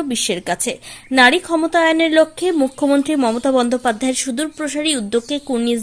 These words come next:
জানাচ্ছেন রাজ্যের দুই মহিলা নেত্রী চন্দ্রিমা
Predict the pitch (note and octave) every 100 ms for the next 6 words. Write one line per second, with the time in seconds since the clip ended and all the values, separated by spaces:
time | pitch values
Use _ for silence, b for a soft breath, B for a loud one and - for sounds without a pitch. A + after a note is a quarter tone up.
0 | A3 G3+ G#3 - D#4 D#4+ B B B B
1 | B - C4 C4+ A#3 E4+ D4+ A#3+ C4+ B3+
2 | B3 D4 E4+ D4+ D4+ E4 D4 B3 B3 C4+